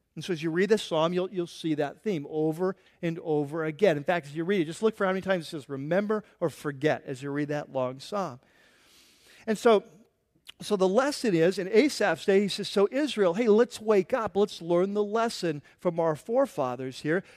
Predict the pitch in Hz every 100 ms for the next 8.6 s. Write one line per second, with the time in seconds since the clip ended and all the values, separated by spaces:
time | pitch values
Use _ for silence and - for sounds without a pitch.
0 | _ 175 185 220 220 214 - 214 202 165
1 | 170 226 262 277 247 180 165 147 131 -
2 | - 262 214 180 175 151 151 151 165 202
3 | 214 180 165 143 131 127 127 175 202 175
4 | 170 147 139 175 202 156 143 165 147 -
5 | 143 143 - 156 - 139 135 180 - 131
6 | - 147 - _ - 135 127 143 175 190
7 | 170 131 151 - _ _ _ _ _ _
8 | _ _ _ - 220